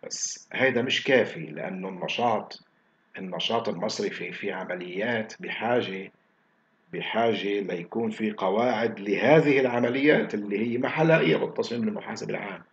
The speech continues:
ومن جهة ثانية، من جهة ثانية لائحة الحسابات محتوية على حسابات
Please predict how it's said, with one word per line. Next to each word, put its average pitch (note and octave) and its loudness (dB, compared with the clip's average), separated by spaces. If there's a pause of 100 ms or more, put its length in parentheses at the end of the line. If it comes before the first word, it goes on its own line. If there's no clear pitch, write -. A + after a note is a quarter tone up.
(440)
ومن G2 -6
جهة B2 2
ثانية، A2 6 (680)
من F#2 -6
جهة B2+ 2
ثانية G2 2 (680)
لائحة C#3+ 8
الحسابات A2 0 (640)
محتوية C3 6
على F#2+ 0
حسابات A#2 0